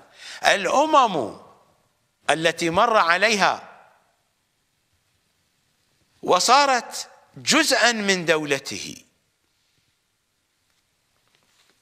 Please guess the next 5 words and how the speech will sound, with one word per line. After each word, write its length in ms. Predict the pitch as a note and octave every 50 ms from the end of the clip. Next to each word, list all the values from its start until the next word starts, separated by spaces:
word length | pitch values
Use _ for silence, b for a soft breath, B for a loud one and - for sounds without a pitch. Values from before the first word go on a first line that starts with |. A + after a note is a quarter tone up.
| _ _ _ _ _ _ _ _ _ _ _ -
نحن 360 | G#2+ C#3+ C#3+ E3 F#3 F#3+ F#3
نتحدث 720 | E3+ E3 - F3+ D3 - G3+ A#3 G3+ F#3+ G3+ F#3+ - - F3+ E3+ D#3+ - - - _ _ _ _ _ _ _ _ _ _ _ _ -
عن 360 | C3 C3+ C#3+ E3+ F3+ F3 E3 D3+
أمم 400 | C#3+ F#3 G#3 G#3 G3+ G3 F#3 E3
السماء، 840 | C#3+ - - - C#3 C3 D3+ F#3 G#3 F#3 A#2 - - - - -